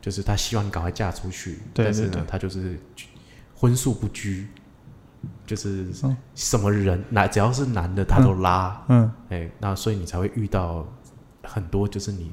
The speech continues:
Speaker 1: 不喜欢的人，或者是不，
Speaker 2: 嗯，嗯，嗯。
Speaker 1: 不太好的人，应该这样。”
Speaker 2: 嗯，嗯，嗯。
Speaker 1: 然后呢，然后你跟那个妈-，妈妈沟通完之后，
Speaker 2: 是。
Speaker 1: 谈判，就：“啊，你女儿就不喜欢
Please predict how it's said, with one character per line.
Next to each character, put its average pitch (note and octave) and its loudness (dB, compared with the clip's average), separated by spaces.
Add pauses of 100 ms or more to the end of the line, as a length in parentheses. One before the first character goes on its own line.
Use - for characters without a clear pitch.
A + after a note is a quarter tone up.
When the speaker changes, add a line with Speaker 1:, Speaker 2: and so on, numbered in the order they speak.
Speaker 1:
不 A#2+ 0
喜 - -4
欢 F2+ -8
的 F2+ -6
人， - -10
或 - -4
者 B2+ 8
是 A#2 6
不， A#2 6
Speaker 2:
嗯， A2 4
嗯， A2 8
嗯。 G#2+ 4
Speaker 1:
不 G#2+ -4
太 A#2+ 2
好 D#2+ -10 (320)
的 F2 -4
人， D2 -8 (220)
应 G2 -10
该 F2 -8 (140)
这 A#2 8
样。” A#2 8
Speaker 2:
嗯， - -
嗯， - 6
嗯。 A2 6 (340)
Speaker 1:
然 F#2 -2
后 F#2+ -4
呢， F2 -10
然 F#2+ -2
后 A2 -2
你 G#2 -6
跟 G2+ -2
那 G#2+ -4
个 G#2 -4
妈-， F#2 -4 (480)
妈 G#2+ 2
妈 G#2+ 2
沟 G#2 0
通 G2+ -2
完 E2 -4
之 F2 -4
后， E2+ -4
Speaker 2:
是。 D#2 -10 (500)
Speaker 1:
谈 F#2 -2
判， G#2 0 (140)
就 G2+ -6
：“啊， - -2
你 D3+ 0
女 B2 0
儿 F2 -2
就 B2+ -2
不 C3+ -6
喜 - -4
欢 A2 -2